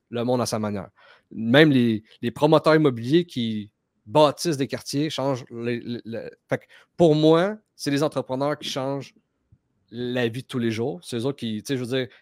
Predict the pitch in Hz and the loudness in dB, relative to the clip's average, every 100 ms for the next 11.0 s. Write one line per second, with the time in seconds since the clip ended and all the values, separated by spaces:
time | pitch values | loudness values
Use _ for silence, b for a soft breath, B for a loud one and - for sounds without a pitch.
0 | - 127 131 139 - 143 131 123 120 110 | -4 0 4 4 4 2 2 2 0 2
1 | 135 123 117 123 147 190 127 107 123 156 | 4 4 2 0 -2 -6 -6 -4 -4 -2
2 | 139 - 156 143 123 110 147 117 104 107 | -4 -4 -4 -2 -2 -2 -4 -4 -4 -6
3 | - 135 131 120 131 127 117 104 117 110 | -4 0 0 -2 -4 -4 -4 -2 -2 -2
4 | 151 - B B 110 139 135 - - 127 | -6 -8 B B 0 2 2 -4 -10 -6
5 | 143 156 151 _ _ _ _ _ _ b | -2 -2 -4 _ _ _ _ _ _ b
6 | b b b b - 143 131 131 131 160 | b b b b 0 2 4 2 0 -2
7 | 117 - 185 143 151 165 135 117 120 135 | -6 -4 0 4 4 4 4 2 2 0
8 | 127 143 120 123 110 131 - 123 113 110 | 0 0 -2 -4 -4 -6 -4 -4 -2 -4
9 | - 131 127 113 113 117 107 120 123 113 | -4 -4 -4 -6 -4 -4 -2 -4 -4 0
10 | 123 131 120 117 - 107 104 101 117 123 | 0 0 0 -4 -6 -10 -8 -6 -6 -10